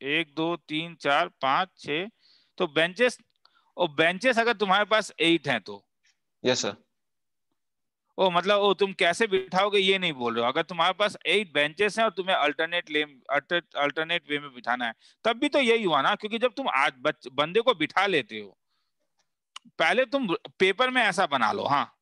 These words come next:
Speaker 1: paper में ऐसा बना लो, और उसके बाद अब नाम दे दो, ये bench number one है, ये bench number टू है, ये bench number three है, ये फ़ोर है, ये फ़ाइव है,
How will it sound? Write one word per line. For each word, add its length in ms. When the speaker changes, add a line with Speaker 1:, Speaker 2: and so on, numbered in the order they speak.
Speaker 1:
paper 280
में 140
ऐसा 200
बना 280
लो, 160
और 200
उसके 200
बाद 120
अब 100
नाम 260
दे 80
दो, 80
ये 160
bench 340
number 240
one 220
है, 80
ये 80
bench 340
number 180
टू 260
है, 60
ये 100
bench 320
number 200
three 260
है, 100
ये 120
फ़ोर 440
है, 80
ये 60
फ़ाइव 420
है, 60